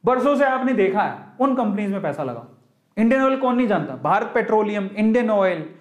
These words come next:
ये एसबीआई, टाटा मोटर्स, रिलायंस इंडस्ट्रीज, ओएनजीसी, आईटीसी, हिंदुस्तान यूनिलीवर, एचपी, ये सारी कंपनियां लिस्टेड हैं। ऐसी कंपनी में पैसा लगाओ basically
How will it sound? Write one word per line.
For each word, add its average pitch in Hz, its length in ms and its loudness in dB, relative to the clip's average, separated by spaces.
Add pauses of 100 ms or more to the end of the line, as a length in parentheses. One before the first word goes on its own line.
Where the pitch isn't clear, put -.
(320)
ये 190 160 2
एसबीआई, 208 760 0
टाटा 226 360 0
मोटर्स, 196 720 -4
रिलायंस 240 440 2
इंडस्ट्रीज, 208 680 -2
ओएनजीसी, 220 800 0
आईटीसी, 226 640 0
हिंदुस्तान 240 520 0
यूनिलीवर, 208 580 -2
एचपी, 220 440 -2
ये 208 200 2
सारी 240 300 0
कंपनियां 214 360 -2
लिस्टेड 175 300 -2
हैं। - 300 -12 (460)
ऐसी 247 280 2
कंपनी 254 240 0
में 254 100 2
पैसा 233 240 0
लगाओ 233 640 -2
basically 247 460 0